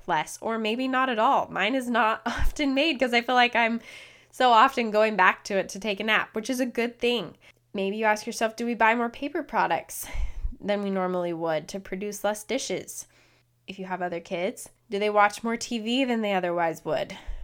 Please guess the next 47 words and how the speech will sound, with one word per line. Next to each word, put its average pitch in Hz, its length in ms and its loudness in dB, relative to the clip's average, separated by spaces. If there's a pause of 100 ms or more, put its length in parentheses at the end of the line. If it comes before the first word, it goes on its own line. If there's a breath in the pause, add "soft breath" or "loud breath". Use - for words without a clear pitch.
(340 loud breath)
And 202 300 -4 (260)
what 208 280 0
other 240 240 2
areas 214 800 0 (200)
could 233 180 -8
you 208 160 -6
ask 196 320 -2
for 208 80 -4
help 202 320 -2
from 165 400 -8 (320)
for 185 260 -6
a 180 60 -4
family 180 340 -6
member 170 360 -8
or 165 40 -8
friend? - 480 -10 (640 soft breath)
And 214 80 -8
if 202 60 -4
you 208 60 -4
haven't 214 320 4
listened 220 320 -2
to 202 100 -4
the 180 120 -2
Asking 196 400 -2
for 196 120 -2
Help 196 320 -2
episode, 170 600 -4
I 170 120 -4
really 185 360 -2
would 185 140 -2
encourage 180 420 -6
you 170 80 -10
to 170 80 -12
go 165 140 -8
back 160 260 -4
and 170 100 -12
listen - 280 -14
to - 80 -20
that - 160 -10
because 185 260 -10
that 170 240 -2
plays 170 300 -6
right 165 180 -4
into 170 220 -12
this - 200 -12
as - 140 -12
well. - 220 -10